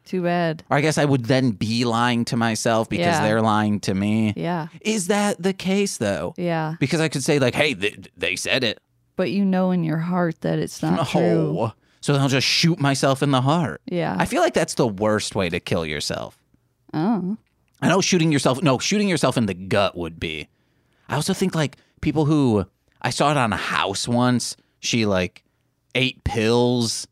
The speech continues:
Speaker 2: that, because she was, like, a biochemist or whatever, she put acid in the pill casing because she knew if she just drank it,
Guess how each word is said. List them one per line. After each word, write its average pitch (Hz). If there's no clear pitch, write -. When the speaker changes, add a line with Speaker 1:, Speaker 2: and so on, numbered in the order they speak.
Speaker 2:
that, 104
because 113
she 131
was, 113
like, 107
a 95
biochemist 104
or 110
whatever, 107
she -
put 123
acid 104
in 107
the 101
pill 117
casing 127
because 113
she 117
knew 113
if 101
she 113
just 101
drank 104
it, 113